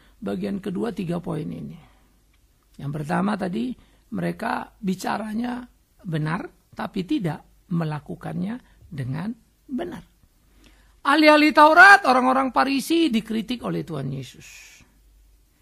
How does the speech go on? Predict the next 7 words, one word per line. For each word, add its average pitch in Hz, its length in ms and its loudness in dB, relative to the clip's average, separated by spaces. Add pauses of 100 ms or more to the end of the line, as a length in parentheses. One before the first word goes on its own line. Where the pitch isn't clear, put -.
(220)
Tapi 202 240 -8
Yesus 208 240 -6
bilang 214 240 -4
sama 196 240 -6
muridnya 190 480 -4
gini, 151 320 -12 (240)
"Murid-muridku, 190 960 -6